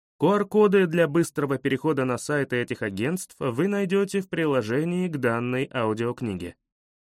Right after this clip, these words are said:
Существует специальная национальная шкала, по которой рейтинговые агентства оценивают эмитентов. Эту шкалу вы можете найти в приложении к этой аудиокниге.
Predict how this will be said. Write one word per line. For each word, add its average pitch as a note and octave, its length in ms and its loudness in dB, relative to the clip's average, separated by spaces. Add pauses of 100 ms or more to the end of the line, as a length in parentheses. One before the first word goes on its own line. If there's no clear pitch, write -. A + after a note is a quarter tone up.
(120)
Существует F#3 640 0
специальная F3+ 600 2
национальная D3+ 720 4
шкала, D#3 460 2
по - 100 -6
которой D3+ 440 2
рейтинговые G#2+ 640 2
агентства E3+ 640 2
оценивают C3 640 2
эмитентов. B2 560 -2 (760)
Эту C#3 240 2
шкалу C3+ 480 0
вы A#2+ 140 0
можете C3+ 360 2
найти A#2+ 280 -2
в - 80 -6
приложении A#2 720 0
к - 80 -4
этой A#2 260 2
аудиокниге. A#2+ 720 0